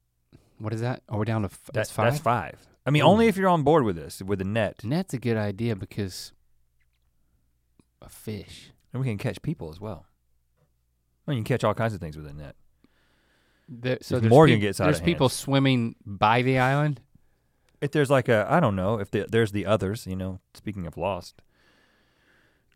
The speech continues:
Speaker 2: But let's just assume there are other people, but
Speaker 1: You
Speaker 2: so
Speaker 1: can also use a net as, like, a str-, a structure system for a, the tarp that we'll need to put over top of, or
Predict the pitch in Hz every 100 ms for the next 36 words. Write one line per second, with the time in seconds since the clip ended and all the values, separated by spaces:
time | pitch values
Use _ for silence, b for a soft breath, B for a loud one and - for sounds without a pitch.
0 | _ - 135 190 185 175 135 151 117 110
1 | 107 101 101 95 104 87 107 - - 147
2 | 170 180 202 214 160 147 131 123 113 113
3 | 120 120 - - 113 107 101 113 110 104
4 | - - - - - 113 - - 135 127
5 | - - 113 - 120 - 107 101 - -
6 | 123 113 110 101 95 _ _ _ _ _
7 | - 107 - 110 - - - 165 170 139
8 | - - - - - _ _ _ _ _
9 | _ _ - 117 117 117 113 110 101 -
10 | 110 98 90 - 107 - 110 - 202 214
11 | 175